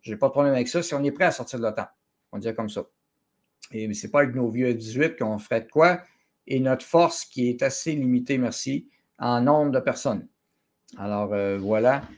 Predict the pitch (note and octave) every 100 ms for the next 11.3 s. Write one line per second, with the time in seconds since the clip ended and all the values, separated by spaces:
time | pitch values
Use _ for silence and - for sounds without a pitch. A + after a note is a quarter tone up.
0 | _ _ _ _ _ _ - - A#2 A2+
1 | A2+ C3+ D3+ D#3 C#3+ - E3 D#3+ F#3 F3
2 | D3+ E3+ D#3+ F#3+ E3+ C#3+ D3 D3 C#3 C3
3 | A#2+ B2+ E3 E3+ G3+ G#3+ D#3+ E3+ D#3+ E3+
4 | D#3 C#3+ A#2+ C3 B2 A#2+ G#2+ - E3+ F#3+
5 | E3+ G3 F3+ F3+ A3+ E3+ D#3+ D#3 D#3+ D3+
6 | F#3 F3+ D3 D#3 D#3 D3+ F3+ B2+ C#3+ C#3+
7 | A3 G3 A#3 A#3 G#3+ F3+ D#3+ E3 G3+ -
8 | _ _ _ _ _ - B2+ C3 B2+ B2+
9 | B2+ F3 F#3 F#3 G#3+ G#3+ E3+ D3+ E3 F3+
10 | D3+ C3 - E3 C#3+ B2 F3 D3+ E3 D#3+
11 | D#3 E3